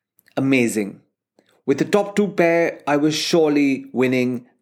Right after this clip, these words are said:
this. My opponent had limped in, and we had roughly the same amount of money behind us. There were just the two of us in this hand. I looked at my opponent. He had a solid poker face, but he was breathing hard,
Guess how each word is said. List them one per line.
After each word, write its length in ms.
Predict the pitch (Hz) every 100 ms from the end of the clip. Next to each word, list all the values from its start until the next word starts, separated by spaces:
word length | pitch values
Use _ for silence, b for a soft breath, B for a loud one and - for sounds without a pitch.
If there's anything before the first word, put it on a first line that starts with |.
| -
this. 500 | 113 - - - - _ _ _ _ _ b b b b b b
My 100 | 170
opponent 340 | 190 220 262
had 160 | 233 185
limped 240 | 208 160
in, 320 | 175 110 98 -
and 200 | 135 160
we 80 | 185
had 160 | 156
roughly 320 | 151 175 190 175
the 100 | 156
same 300 | - 175 165
amount 280 | 151 151
of 60 | 147
money 240 | 135 127
behind 400 | 123 120 123 117
us. 360 | 98 90 - - _ _ _ _ _ _ _ _ _ -
There 140 | 156
were 400 | 160 165 160 -
just 240 | - 202 -
the 80 | 175
two 180 | 185
of 100 | 170
us 200 | 151 147
in 80 | 135
this 160 | 123 120
hand. 380 | 117 98 92 - _ _ _ _ _ _ _ _
I 120 | 120
looked 240 | 123 131 147
at 120 | -
my 120 | 139
opponent. 500 | 117 120 120 127 135 - _ _ _ _ _ _ b b b
He 140 | 156
had 220 | 156 170
a 120 | -
solid 360 | 151 160 147 147
poker 240 | 143 -
face, 480 | 123 120 101 - - _ b b
but 120 | 110
he 40 | 131
was 120 | 127
breathing 320 | 120 135 135
hard, 420 | 123 123 113 101